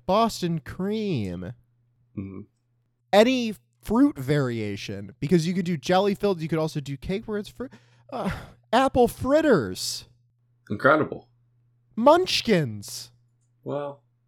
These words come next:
Speaker 1: Donut holes. Chocolate covered, vanilla covered, strawberry covered. They're all so good. I think that just if I had to only give one just right now in this moment.
Speaker 2: And you do.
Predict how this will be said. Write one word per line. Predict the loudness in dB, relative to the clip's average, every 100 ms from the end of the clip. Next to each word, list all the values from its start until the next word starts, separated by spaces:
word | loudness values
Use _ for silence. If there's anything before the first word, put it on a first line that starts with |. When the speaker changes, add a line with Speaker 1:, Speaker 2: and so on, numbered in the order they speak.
| _ 2
Speaker 1:
Donut | 2 4 2 2
holes. | 2 2 0 -6 -12 -14 -16 -18 _ _ _ _ -20 -20 -20 _ _
Chocolate | -10 -2 0 0 0 -6 -6
covered, | -8 -6 -8 -14 -4
vanilla | -2 0 0 2 0
covered, | 0 -4 -4 -6
strawberry | -6 -2 0 0 -2 -2 -4
covered. | -8 -12 -14 -20 -14
They're | -4 -2
all | 0 -2
so | -2 -2
good. | -4 -8 -8 -14 _ _ _ _ _ _ _ _ _ _ _ _ 4
I | 6
think | 8 6
that | 4
just | 6 6 4 0
if | 4
I | 6
had | 6 6 4
to | 4
only | 2 2 0 -4
give | -2 -4 -2
one | 0 0 0
just | -4 -2
right | -4 -4
now | -4 -4 -4
in | -4
this | -6 -6
moment. | -4 -2 0 2
Speaker 2:
And | 4
you | 4
do. | 2 -2